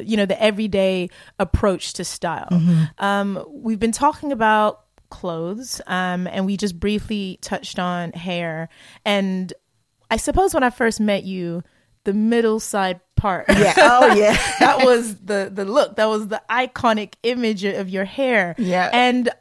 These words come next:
Speaker 1: I'm quite curious to know how you landed on that.
Speaker 2: Yeah.
Speaker 1: And maybe let me give some context.
Speaker 2: Okay, yeah.
Speaker 1: And I think I've talked about it maybe on a blog, but my hair journey, oh, Lord. <laughs>
Speaker 2: Oh,
Speaker 1: And I think maybe that's the
Speaker 2: girl.
Speaker 1: story of,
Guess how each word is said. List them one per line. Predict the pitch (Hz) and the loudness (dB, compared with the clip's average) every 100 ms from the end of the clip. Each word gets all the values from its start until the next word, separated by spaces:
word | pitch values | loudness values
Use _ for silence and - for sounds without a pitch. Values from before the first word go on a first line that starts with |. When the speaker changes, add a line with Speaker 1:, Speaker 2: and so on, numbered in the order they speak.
| - | -2
Speaker 1:
I'm | 285 392 | 0 0
quite | 392 285 208 - | -2 0 0 -4
curious | - 226 208 - - | -4 -2 -2 -4 -4
to | |
know | 208 196 190 185 - | -2 -2 -2 -4 -8
how | 214 - 208 | -8 -2 0
you | 208 196 | 0 -4
landed | 185 190 196 185 175 | -4 -2 -2 -4 -6
on | 160 165 | -8 -10
that. | 160 78 - | -12 -14 -6
Speaker 2:
Yeah. | 190 214 202 151 160 - - | -4 -2 -2 -4 -6 -10 -4
Speaker 1:
And | 247 | 0
maybe | 302 349 320 | 0 0 0
let | 302 | -2
me | 277 | -2
give | 240 226 | -6 -4
some | - 214 | -4 -4
context. | - 208 196 214 160 | -2 -2 0 -2 -2
Speaker 2:
Okay, | 147 | -4
yeah. | 135 - - | -6 -6 0
Speaker 1:
And | 226 | 0
I | 240 | 0
think | 381 | -2
I've | 269 - | -2 -2
talked | 214 190 185 | -2 -2 -4
about | 175 175 | -4 -2
it | 175 - 196 | -2 -4 -4
maybe | 185 196 180 156 - | -4 -4 -8 -10 -8
on | 170 | -8
a | 170 | -6
blog, | 185 190 185 180 180 - | -2 0 2 0 -2 -6
but | 175 185 | -4 0
my | 220 262 | 0 0
hair | 247 208 | 0 0
journey, | 185 185 180 175 170 | 0 -2 -2 -4 -4
oh, | - 208 202 170 | 0 2 2 0
Lord. | 160 160 156 180 - 180 - - | -4 -6 -4 -4 -4 -6 -10 -14
<laughs> | - 330 254 | -2 -2 2
Speaker 2:
Oh, | 294 311 311 302 | 2 4 4 4
Speaker 1:
And | 285 | 6
I | 254 | 6
think | 311 214 | 4 4
maybe | 269 285 269 | 6 6 6
that's | - 196 | 6 6
the | |
Speaker 2:
girl. | 247 | 2
Speaker 1:
story | - 226 233 - | 2 4 4 2
of, | 208 | 0